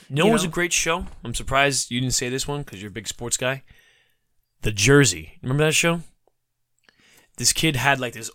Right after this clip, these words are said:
Speaker 1: old, I think it was, like, a football jersey, and every time he put it on, he, he, like, was transported into the body of a f-, a fucking athlete.
Speaker 2: Mm-hmm.
Speaker 1: I think that's how it went.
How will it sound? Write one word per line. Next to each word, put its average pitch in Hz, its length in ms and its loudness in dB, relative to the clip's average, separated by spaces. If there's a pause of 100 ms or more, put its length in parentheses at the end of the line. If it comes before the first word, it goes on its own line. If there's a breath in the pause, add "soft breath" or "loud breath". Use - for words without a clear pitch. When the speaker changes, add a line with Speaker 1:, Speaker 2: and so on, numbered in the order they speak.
Speaker 1:
old, 139 600 -6
I 131 60 -16
think 180 140 -8
it - 20 -10
was, 139 100 -6
like, 107 80 -14
a - 60 -20
football 143 420 -4
jersey, 143 560 -4 (800)
and 113 160 -4
every 139 220 2
time 151 200 4
he 131 140 2
put - 260 6
it 123 60 4
on, 135 400 -2 (420)
he, 127 460 -6
he, 117 200 -6
like, 104 240 -6
was 101 120 -10
transported 135 920 -2
into 123 200 -6
the 104 100 -8
body 117 420 0
of 120 80 -4
a 113 40 -8
f-, - 240 -14
a - 80 -10
fucking 107 320 -10
athlete. 110 520 -4 (220)
Speaker 2:
Mm-hmm. 151 280 -10 (760)
Speaker 1:
I - 60 -20
think 147 260 -12
that's 95 160 -12
how 90 200 -12
it 90 40 -18
went. 87 200 -16